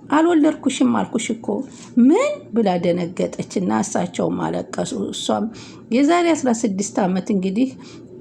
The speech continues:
እንዴት አክሱም ጽዮን ላይ እንዳገኟትና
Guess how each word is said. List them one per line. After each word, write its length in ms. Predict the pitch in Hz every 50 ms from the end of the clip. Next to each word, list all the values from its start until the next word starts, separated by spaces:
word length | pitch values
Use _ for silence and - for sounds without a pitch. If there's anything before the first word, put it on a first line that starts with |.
| - - - - - - - -
እንዴት 300 | 240 247 240 285 285 277 - 247 - 269 240 - - -
አክሱም 360 | 240 247 - - - 233 208
ጽዮን 360 | 202 - 233 208 202 190 190 196 185
ላይ 180 | 196 202 196 190 - - - - - -
እንዳገኟትና 880 | 233 220 214 214 196 190 190 190 180 190 190 180 180 - - 175 190